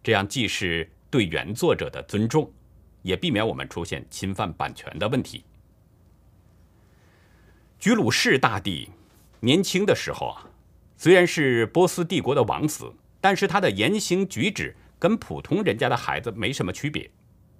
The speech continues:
他知道如何完成手边的工作，而且呢，他也只吃那些简单的食物，而且是睡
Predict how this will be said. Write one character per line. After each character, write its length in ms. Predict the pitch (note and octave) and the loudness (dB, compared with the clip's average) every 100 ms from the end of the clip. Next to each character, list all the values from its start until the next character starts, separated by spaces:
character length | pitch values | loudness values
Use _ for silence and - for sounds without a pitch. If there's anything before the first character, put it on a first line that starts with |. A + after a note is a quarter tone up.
| _ _ _ | _ _ _
他 160 | - F3+ | 0 0
知 240 | F3+ A3+ | 2 4
道 260 | A3 - - _ | 4 4 -6 _
如 300 | - A#2+ A3+ | -2 2 4
何 240 | A#3 - D3+ | 2 0 2
完 240 | A2+ F3 | 0 0
成 240 | - G#2+ | -4 -6
手 240 | C3+ - - | -4 -4 -4
边 120 | G2 | -2
的 60 | G2+ | -2
工 200 | F#2 G#2+ | -2 -2
作， 200 | D3 - _ _ - - _ _ _ _ - - | -4 -8 _ _ -20 -20 _ _ _ _ -8 2
而 140 | C3 | 4
且 120 | C#3 F2+ | 4 0
呢， 140 | D#2+ - | -4 -2
他 140 | A#2+ | 0
也 140 | G#2+ G2+ | 0 -2
只 260 | E2+ D2 | -6 -8
吃 300 | - - C3 | -8 -2 0
那 120 | D3+ B2 | 2 0
些 260 | - B2 B2+ | 2 2 0
简 320 | - F#2+ - - | -4 -4 -4 -4
单 160 | G#2+ | 0
的 80 | E3+ | 0
食 240 | - - D#2+ | 0 -4 -6
物， 220 | A2 - - - | -6 -8 -14 -2
而 120 | A2 | 0
且 120 | B2+ | 0
是 160 | D#2+ F2 | -2 -4
睡 380 | - F#2+ D2 | -4 -6 -6